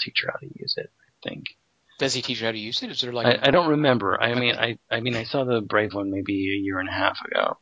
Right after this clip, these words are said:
Speaker 1: So I don't, I just remember her going into the shop, being frustrated, and this guy hanging around the shop and saying, "Hey, come, come with me. I'll sell you
Speaker 2: Right.
Speaker 1: what you want."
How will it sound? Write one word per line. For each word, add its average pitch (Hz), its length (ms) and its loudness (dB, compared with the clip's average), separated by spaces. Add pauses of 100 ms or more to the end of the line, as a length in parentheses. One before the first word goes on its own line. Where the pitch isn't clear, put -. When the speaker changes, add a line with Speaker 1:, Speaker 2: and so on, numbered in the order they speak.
(320)
Speaker 1:
So - 160 2
I - 40 8
don't, 110 200 4
I 117 100 0
just 117 240 -2
remember 104 400 2
her 107 120 2
going 101 300 2
into 98 160 2
the 95 80 -2
shop, 95 340 4 (380)
being 101 200 4
frustrated, 98 540 2
and 95 180 2
this 95 160 0
guy 95 400 2
hanging 104 380 2
around 95 200 2
the 92 60 -6
shop 95 360 4
and 95 140 -2
saying, - 360 0 (300)
"Hey, 110 160 6
come, 104 280 0 (120)
come 101 120 2
with 90 180 -4
me. 50 120 4
I'll 50 140 4
sell - 180 0
you - 60 -2
Speaker 2:
Right. - 100 -6
Speaker 1:
what - 80 -12 (160)
you - 100 -12
want." - 320 -6